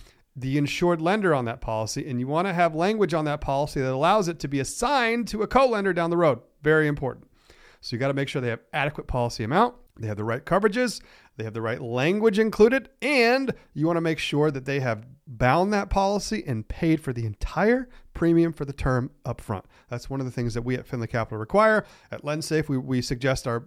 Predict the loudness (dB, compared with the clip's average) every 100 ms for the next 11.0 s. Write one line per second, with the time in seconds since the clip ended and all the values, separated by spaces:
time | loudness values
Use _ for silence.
0 | -8 -4 -4 -4 -10 -16 -4 -4 -2 -2
1 | -2 -6 -12 -16 -10 -6 0 0 0 -2
2 | -4 -4 -4 4 4 6 2 -4 _ -12
3 | -6 -2 0 2 0 0 -4 -2 -2 0
4 | 2 0 0 -2 0 4 4 2 -2 -2
5 | -2 -2 -4 -4 -2 0 0 0 -2 -4
6 | -4 -6 -4 -2 -2 -2 -4 -4 -4 -4
7 | -4 -6 -6 -10 -4 -2 -2 -6 -8 -8
8 | -6 -6 -4 -6 -2 0 0 -4 -12 -20
9 | -16 -4 2 4 4 2 0 -2 0 -2
10 | -4 -6 -6 -8 -10 -8 -6 -4 -4 -8